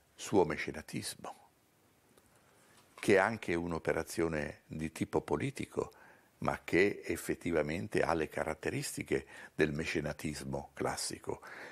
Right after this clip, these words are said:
Il suo richiamare a corte, quando la reggia di Versailles sarà,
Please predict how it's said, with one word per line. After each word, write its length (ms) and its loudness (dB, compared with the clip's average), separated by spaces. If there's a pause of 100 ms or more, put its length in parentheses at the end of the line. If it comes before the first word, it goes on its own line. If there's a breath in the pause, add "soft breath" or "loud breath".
Il 200 4
suo 540 6
richiamare 920 0
a 200 0
corte, 760 2 (540 loud breath)
quando 340 0
la 160 0
reggia 360 0
di 100 -4
Versailles 640 0
sarà, 560 2